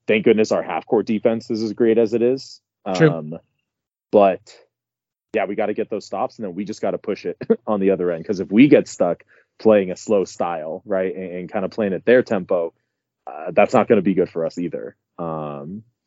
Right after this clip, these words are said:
Speaker 1: so the style adjustments, I think, is what I would pay attention to.
Speaker 2: Yeah,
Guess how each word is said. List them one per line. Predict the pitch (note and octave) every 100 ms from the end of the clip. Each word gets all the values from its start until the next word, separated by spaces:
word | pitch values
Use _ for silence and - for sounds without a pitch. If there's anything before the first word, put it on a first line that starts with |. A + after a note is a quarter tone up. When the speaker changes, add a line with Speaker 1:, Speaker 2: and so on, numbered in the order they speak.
| -
Speaker 1:
so | _ G2+
the | F#2
style | - A#2 A2+
adjustments, | G#2 F2 - E2+
I | F2
think, | F2+ E2+
is | D#2+
what | F2
I | D#2+
would | D#2
pay | -
attention | F#2+ F2+ - G2
to. | - - - _ _ _ _ -
Speaker 2:
Yeah, | D#3 C3+ A#2